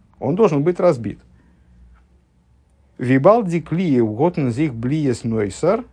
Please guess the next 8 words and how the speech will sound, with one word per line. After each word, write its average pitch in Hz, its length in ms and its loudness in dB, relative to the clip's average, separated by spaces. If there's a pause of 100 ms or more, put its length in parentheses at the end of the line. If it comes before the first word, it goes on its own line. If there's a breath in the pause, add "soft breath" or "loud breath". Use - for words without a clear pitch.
(460)
лейк 180 400 2
зих 160 280 -4
мей 127 460 -2
эйвдер 127 540 -2
кели 131 600 -2
один 131 520 -2
срейфо 131 680 -2
швира, 127 680 -2